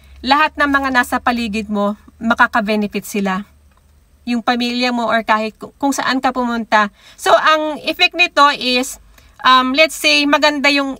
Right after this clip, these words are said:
energy field mo. Dinadala mo yung magandang energy field. So, kung saan ka man pumunta, yung energy mo, parang nagiging isa kang, um, energy purifier. Kumbaga,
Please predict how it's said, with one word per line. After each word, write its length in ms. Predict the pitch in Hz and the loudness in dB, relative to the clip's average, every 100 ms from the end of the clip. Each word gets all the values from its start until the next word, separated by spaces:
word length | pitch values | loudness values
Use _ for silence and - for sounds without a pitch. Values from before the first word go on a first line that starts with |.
| 262 | 0
energy 400 | 254 254 233 254 | 2 2 0 -4
field 320 | 262 240 202 | -2 -4 -4
mo. 240 | 233 226 | -2 0
Dinadala 400 | 202 233 233 233 | 0 -2 -2 -2
mo 160 | 233 220 | -2 -2
yung 160 | 220 220 | -2 -2
magandang 560 | 214 214 208 208 208 | 0 0 0 -2 -2
energy 400 | - 208 202 190 | -2 -2 -2 -4
field. 480 | 202 208 196 185 180 - - | -4 -4 -4 -6 -10 -16 -20
So, 240 | - 330 330 | 2 2 4
kung 240 | 349 330 | 0 0
saan 240 | 339 311 349 | 0 0 2
ka 160 | 349 | 2
man 160 | 330 330 | 4 2
pumunta, 720 | 311 294 285 269 226 226 240 _ _ _ | 0 -2 -4 2 4 4 0 _ _ _
yung 160 | 277 311 | -2 2
energy 560 | 302 339 339 277 311 | 2 4 2 2 0
mo, 160 | 277 254 | 0 2
parang 400 | 320 320 330 320 - - | 4 4 2 -2 -10 -6
nagiging 480 | 285 302 294 294 | -2 -2 -2 -4
isa 160 | 285 285 | 0 0
kang, 320 | - 269 254 | 2 0 2
um, 400 | 226 226 226 220 - | 2 2 0 -6 -2
energy 800 | 262 285 285 285 233 262 254 269 - _ _ _ _ _ _ | 0 2 4 2 0 -2 -2 -4 -8 _ _ _ _ _ _
purifier. 880 | 254 262 254 - 226 220 214 196 208 _ _ _ _ _ _ | -4 -2 0 2 2 2 -2 -2 -6 _ _ _ _ _ _
Kumbaga, 480 | - 302 320 320 311 | -2 2 2 2 0